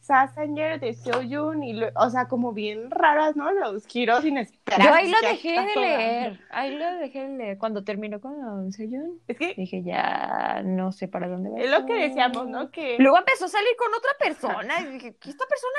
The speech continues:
Speaker 2: de dónde salió?".
Speaker 1: <laughs> ¿Verdad? Y yo así de que con todos menos conmigo, si fuera su hijo, yo estaría cantando esa. Y dijeras tú, bueno, no, o sea, como que no estaba buscando nada sentimental con ninguno de ellos dos y se enfocó en ella, pero tampoco.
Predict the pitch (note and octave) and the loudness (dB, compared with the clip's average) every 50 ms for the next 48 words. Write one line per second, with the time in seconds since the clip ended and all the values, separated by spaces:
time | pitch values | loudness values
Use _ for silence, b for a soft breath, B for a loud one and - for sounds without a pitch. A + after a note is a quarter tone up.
0 | D#5+ D5+ C#5+ C5 C5 C5+ D5 D#5 - D5+ C5 C5+ D#5+ F#5+ E5+ - - - - - | 2 2 2 0 0 -4 -6 -6 -4 -4 0 4 4 4 4 2 -2 -10 -12 -12
1 | - - B3 - - _ _ - C#4 E4+ G#4 - D5+ B4 - - A#3+ C4 C4+ D4+ | -10 -10 -12 -12 -12 _ _ -14 -12 -12 -12 -12 -12 -8 -2 4 6 6 6 6
2 | C#4 D4 D#4 D#4+ E4 G#4+ C5 B4+ F#4+ D4 E4 E4+ E4 D4 E4 - D#4+ D4+ E4+ E4+ | 4 6 6 8 8 6 6 6 6 6 6 6 6 4 4 0 -4 -6 -6 -8
3 | - - C#4 B3 - C4 A#3 B3 A#3 A3+ A#3 C4 D4+ E4+ E4+ E4 E4+ F#4 F#4+ F#4 | -8 -10 -12 -8 -4 -4 -4 -4 -4 -4 -4 -4 -4 -4 -6 -6 -6 -6 -8 -6
4 | - D4+ C#4 B3 A#3+ B3 B3+ C4+ C4+ C#4+ D4+ D4 C#4+ B3 - - A#3 A#3+ B3 C4+ | -6 -6 -6 -6 -8 -10 -12 -8 -6 -6 -6 -6 -8 -12 -10 -10 -10 -8 -10 -10
5 | C4+ B3+ - - C4 - G4 F4+ - - A#3+ A#3 B3 B3 C#4+ A#3+ A#3+ B3 D4+ A#3 | -12 -14 -12 -6 -2 0 0 0 0 0 2 2 4 4 2 2 2 4 2 2
6 | A#3 A#3 A#3 B3 B3 - A#3 A3+ - _ _ - C4+ C#4 C#4 C4+ A#3+ - - F3 | 2 0 -4 -6 -6 -8 -10 -12 -12 _ _ -12 -10 -8 -8 -8 -10 -10 -10 -10
7 | C#4+ B3+ C#4+ B3+ A#3+ D4+ C#4+ - C4 B3+ A3+ G3 F#3 A#3+ B3 A3+ G#3+ F#3+ F3+ F#3+ | -6 -4 -2 0 0 -2 -2 -4 -6 -8 -6 -2 -2 -2 -2 -2 -4 -6 -8 -8
8 | G3 - - - G3+ A3 A3+ G#3 G3+ - G#3+ G#3 G3+ G3 F#3+ G#3 G3 F#3+ F#3 F#3+ | -12 -12 -10 -10 -8 -6 -4 -6 -6 -6 -8 -8 -8 -8 -4 -4 -2 -2 -2 -2
9 | G3 A3 A3+ A3+ B3 A#3+ - B3+ B3+ C4+ D4 D#4+ D4 C4 B3+ G#3+ - - A3+ A3 | 0 0 0 0 0 2 4 4 4 4 4 0 -2 -4 -8 -10 -6 -4 -4 -4
10 | A3+ A#3 A#3+ B3 A#3+ A#3+ C4+ - C#4+ B3+ A3+ A3+ A3 G#3+ G#3+ G#3 G#3 G#3 G#3+ - | -4 -6 -6 -6 -4 -4 -4 -6 -10 -14 -14 -14 -14 -14 -8 -6 -6 -6 -4 -6
11 | C#4 D#4 D4+ B3 G3 G3 G3 G#3+ A3 A#3 A#3+ B3 B3 G#3+ - B3+ B3+ B3 - C4 | -6 -6 -6 -8 -8 -10 -4 -2 -2 0 0 -4 -8 -6 -6 -6 -4 -2 0 0
12 | D4+ E4 - C4 - A3+ G3+ G#3 - G#3+ G3+ - - G#3+ A3+ A#3 B3+ C4 D4+ C4+ | 0 0 -2 -4 -2 -4 -4 -2 -4 -6 -6 0 0 0 2 2 2 2 4 4
13 | C4 - E4+ C#4+ C#4 C4 - C4 B3 B3 A#3+ - C#4 C#4+ E4 G4 F#4+ _ - | 4 4 2 2 2 0 0 -2 -2 -2 -4 -8 -6 -2 -2 -2 -2 _ -2